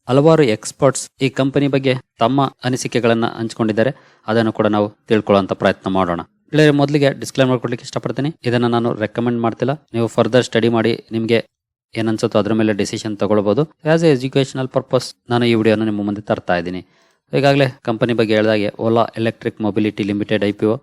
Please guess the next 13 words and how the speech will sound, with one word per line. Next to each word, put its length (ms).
ಕಂಪನಿ 300
ಬಗ್ಗೆ 200
almost 500
ನಿಮ್ಗೆಲ್ರಿಗೂ 480
ಗೊತ್ತಿರುತ್ತೆ. 500
Still 460
ಒಂದ್ಸಲ 300
ನೋಡೋದಾದ್ರೆ 800
ಎರಡ್ 120
ಸಾವಿರದ 280
ಹದಿನೇಳರಲ್ಲಿ 640
ಶುರುವಾಗಿರುವಂತಹ 640
ಕಂಪನಿ. 340